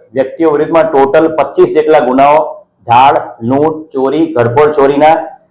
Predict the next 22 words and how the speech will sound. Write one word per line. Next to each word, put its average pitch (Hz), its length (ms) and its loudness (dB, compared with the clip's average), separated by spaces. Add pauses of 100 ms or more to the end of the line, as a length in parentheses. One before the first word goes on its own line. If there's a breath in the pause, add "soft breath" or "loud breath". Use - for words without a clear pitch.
(200)
રાજસ્થાન, 151 500 2
મધ્યપ્રદેશ, 143 680 -2
ગુજરાત, 135 420 -2
ખાસ 135 220 0
કરીને 135 160 -6
દાહોદ 117 260 2
જિલ્લામાં 135 340 2
દાખલ 147 360 0
થયેલા 160 260 4
છે. 160 200 -4 (480)
અને - 220 2
અન્ય 214 500 0
જે 214 140 4
મુખ્ય 170 800 2
આ - 0 -
આખે 147 460 2
આખા 165 680 2
ગુનાના 147 460 0
માસ્ટરમાઇન્ડ 160 680 -2
જે 151 60 4
કહી 143 180 0
શકાય, 117 440 -2